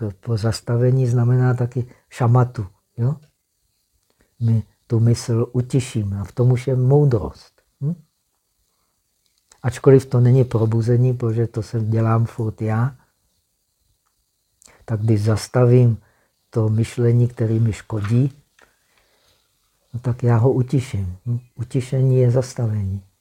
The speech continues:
hm? No a proto stejný vlastně slovo pro zastavení, aspoň v čínštině, je tež utišení, hm? Šamata.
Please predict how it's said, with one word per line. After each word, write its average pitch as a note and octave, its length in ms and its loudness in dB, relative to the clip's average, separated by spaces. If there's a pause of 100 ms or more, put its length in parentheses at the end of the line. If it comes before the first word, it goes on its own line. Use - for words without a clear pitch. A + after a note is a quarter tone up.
(140)
hm? D3 120 -4 (2750)
No A2 260 -4
a G2 140 -4
proto A2+ 540 0 (640)
stejný A#2 680 2 (140)
vlastně A2 460 -6
slovo A2+ 480 0
pro G#2 380 -6 (360)
zastavení, B2 800 -2 (640)
aspoň G2+ 360 -8
v F2+ 100 -12
čínštině, A#2+ 760 -2
je A#2+ 80 0
tež A#2+ 220 -8 (580)
utišení, A2+ 760 -4 (220)
hm? C3 140 -4 (580)
Šamata. G#2+ 640 -4